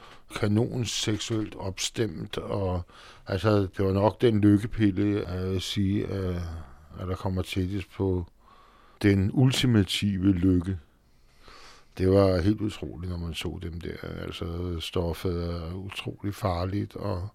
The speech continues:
men, øh, hvem tænker på det, når man er,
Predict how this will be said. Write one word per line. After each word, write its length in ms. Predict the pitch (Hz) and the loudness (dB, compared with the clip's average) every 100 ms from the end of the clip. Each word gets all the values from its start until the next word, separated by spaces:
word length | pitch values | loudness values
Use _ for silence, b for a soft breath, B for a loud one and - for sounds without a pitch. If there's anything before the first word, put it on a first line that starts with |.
| B B B B B B B B _ | B B B B B B B B _
men, 260 | 104 98 101 | 0 2 4
øh, 240 | 92 90 92 87 | 4 4 0 -8
hvem 280 | 95 107 107 | 0 0 0
tænker 320 | - 120 147 | 2 2 2
på 120 | 117 | 0
det, 280 | 104 113 120 101 | 4 4 2 -4
når 180 | 120 117 | -4 -2
man 200 | 113 101 | -2 -2
er, 400 | 98 95 95 95 | -2 -2 -4 -4